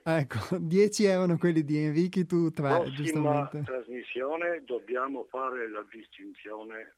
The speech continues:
Speaker 2: tra la scienza e arte. Qualcuno ti verrà a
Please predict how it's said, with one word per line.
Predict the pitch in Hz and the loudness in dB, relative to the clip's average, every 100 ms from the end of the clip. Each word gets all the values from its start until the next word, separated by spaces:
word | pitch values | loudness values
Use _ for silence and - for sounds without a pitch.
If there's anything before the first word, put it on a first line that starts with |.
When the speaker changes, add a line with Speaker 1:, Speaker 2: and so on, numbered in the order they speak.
| _ | _
Speaker 2:
tra | _ 104 101 | _ -8 -8
la | 95 87 | -10 -14
scienza | - 95 101 110 - 165 170 _ _ _ _ _ _ _ _ _ _ _ _ | -14 -14 -14 -14 -10 -8 -8 _ _ _ _ _ _ _ _ _ _ _ _
e | 139 147 151 _ | -6 -6 -8 _
arte. | - 113 104 - _ 101 104 - _ _ _ _ _ _ _ _ _ _ _ _ _ _ _ _ _ _ _ _ _ _ _ _ - | -8 -6 -6 -10 _ -10 -10 -10 _ _ _ _ _ _ _ _ _ _ _ _ _ _ _ _ _ _ _ _ _ _ _ _ -10
Qualcuno | 185 190 190 208 151 | -8 -8 -6 -4 -4
ti | 143 | -6
verrà | 117 110 | -6 -4
a | 113 | -4